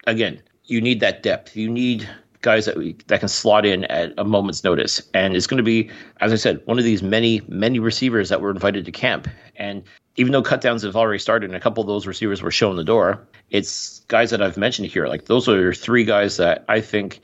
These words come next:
in the right opportunity, with, if given the, the right, you know, right play calls, right momentum, they could make some noise. And so far they are making noise. So I'm, those are three guys I'm definitely keeping my eye on, in addition to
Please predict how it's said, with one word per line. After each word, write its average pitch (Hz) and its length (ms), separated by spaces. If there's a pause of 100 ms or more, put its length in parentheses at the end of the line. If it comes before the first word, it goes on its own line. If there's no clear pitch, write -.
(260)
in 120 120
the 104 100
right 110 200
opportunity, 117 640
with, 101 280
if 101 140
given 107 240
the, 95 200
the 95 220
right, 95 240 (400)
you 104 100
know, - 160 (260)
right 110 180
play 107 160
calls, 104 380
right 101 200
momentum, 104 800 (180)
they 92 120
could - 120
make 147 120
some 127 140
noise. 87 280
And 92 100
so 117 160
far 117 180
they 104 120
are 120 120
making 80 320
noise. 73 240
So 76 160
I'm, 87 200 (300)
those 120 180
are 120 80
three 123 180
guys 107 200
I'm 101 140
definitely 107 240
keeping 104 200
my 87 140
eye 92 260
on, 98 360
in 107 100
addition 104 400
to 92 480